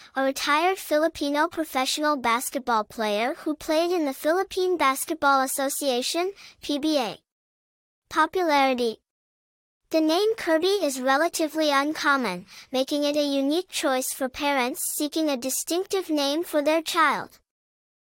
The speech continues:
Its historical and cultural significance adds to its appeal as a strong and meaningful name.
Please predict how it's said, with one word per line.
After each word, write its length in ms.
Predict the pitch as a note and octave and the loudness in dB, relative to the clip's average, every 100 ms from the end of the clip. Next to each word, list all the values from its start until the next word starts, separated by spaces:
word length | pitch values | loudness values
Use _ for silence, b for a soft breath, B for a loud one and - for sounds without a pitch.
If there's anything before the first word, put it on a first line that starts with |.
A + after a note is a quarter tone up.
| _ | _
Its 200 | E4 - | -4 -2
historical 760 | E4+ - - D#4 G4 G4+ G#4 G4+ | -2 0 2 2 2 2 0 0
and 200 | C4 C4 | -2 -4
cultural 500 | - C#4 - D#4 E4 | 0 -2 0 2 2
significance 840 | E4 C#4+ B3+ B3 D4+ C#4 C4 - - | 2 -2 -2 -2 -4 -4 -4 -4 -2
adds 320 | C4+ C#4 - | 0 0 -6
to 120 | - D4+ | -2 -2
its 160 | D#4 | 0
appeal 380 | D#4 - E4 E4+ | -4 -2 2 2
as 260 | E4 C#4+ C#4+ | 2 0 -2
a 60 | |
strong 560 | C4 - C#4+ D4 E4 E4+ | -2 0 4 4 4 0
and 200 | E4 E4+ | 0 2
meaningful 480 | F4 D#4+ C4 - C#4 | 2 2 0 -2 0
name. 420 | B3 G3+ E3 | 0 0 -4